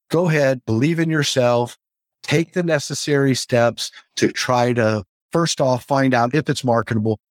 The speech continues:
And then if it is, try to get it to the shelves of the marketplace. The only thing you're going to regret in life are the things you don't do. And you don't want to be laying in your deathbed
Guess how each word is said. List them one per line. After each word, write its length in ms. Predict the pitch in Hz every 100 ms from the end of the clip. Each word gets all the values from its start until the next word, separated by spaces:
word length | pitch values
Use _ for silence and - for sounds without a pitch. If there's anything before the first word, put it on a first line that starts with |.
| _
And 100 | 131
then 120 | 160
if 140 | 285 -
it 100 | 170
is, 380 | 156 269 - - _ _ _ _
try 260 | - - 180
to 80 |
get 140 | 285 302
it 100 | 269
to 100 | 254
the 80 | 226
shelves 320 | - 214 190
of 60 |
the 80 | 180
marketplace. 1000 | 170 156 151 120 - 82 71 - - -
The 140 | 135 -
only 300 | 147 247 302
thing 280 | 254 254 233
you're 180 | 202 208
going 320 | 170 180 180
to 120 | -
regret 440 | 151 113 107 151 -
in 160 | 131 120
life 480 | 123 190 208 - - _ _ _
are 80 | 127
the 100 | 127
things 300 | - 151 135
you 120 | 151
don't 320 | 123 135 131
do. 260 | - 113 82 - _ - -
And 100 | 104
you 60 | 139
don't 160 | 240 220
want 100 | 208
to 40 |
be 120 | 170
laying 320 | 160 160 160
in 100 | 151
your 140 | 139 135
deathbed 680 | 117 139 135 - 95 87